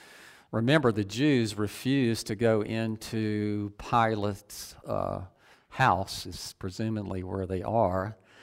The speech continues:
uh, because it was Passover week and they did not want to defile themselves by going into this Gentile place.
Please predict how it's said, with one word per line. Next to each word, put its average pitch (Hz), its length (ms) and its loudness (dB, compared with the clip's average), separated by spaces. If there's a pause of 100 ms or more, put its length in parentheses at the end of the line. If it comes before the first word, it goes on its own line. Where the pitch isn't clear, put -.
(540)
uh, 95 600 2
because 107 720 6
it 104 100 2
was 113 140 -2
Passover 110 680 0
week 95 300 -4
and 101 100 -2
they 107 80 -2
did 117 160 -2
not 120 240 4
want 120 200 0
to 113 60 -4
defile 147 520 4
themselves 98 520 -4
by 101 220 0
going 113 400 0
into 113 340 -4
this 110 220 -4
Gentile 113 600 0
place. 139 680 0